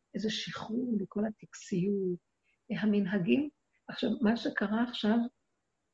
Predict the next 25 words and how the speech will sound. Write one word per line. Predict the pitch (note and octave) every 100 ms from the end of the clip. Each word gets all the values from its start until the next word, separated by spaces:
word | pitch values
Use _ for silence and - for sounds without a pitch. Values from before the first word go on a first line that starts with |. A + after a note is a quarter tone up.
| _ F#3+
אה, | F3
נכנסו | F#3 - E3+ -
אנשים | A3+ B3 -
הביתה | G#3+ F#3 F#3 - G#3 G#3 F#3 B3+ F3
בגלל | F3+ E3+ F3+
הקורונה, | G#3 - E3 E3 F3+ F3+ - _ _
לפני | D#3 -
פסח, | E3 E3+ - - G#3+ _ _ _ _ _
והמון | G3 F3+ F#3 G#3 B3
מנהגים | B3 G#3+ F3+ A#3 B3
נפלו. | A3 - A#3 B3+ - _ _ _ _ _ _ _ _ _ _ _ _ F#3+
והרבנים | G3 F#3+ G3+ A3
אמרו, | G#3 G#3
"טוב, | G#3+ B3 A#3+ -
השנה | - G3 A#3
מוותרים | A#3+ G3+ - G#3
על | G3+
המנהגים | G3 F#3 E3 F#3 _
האלה, | _ F#3
מוותרים | - - A3+
על | G3
זה, | G4
מוותרים | - _ _
על |
זה", | -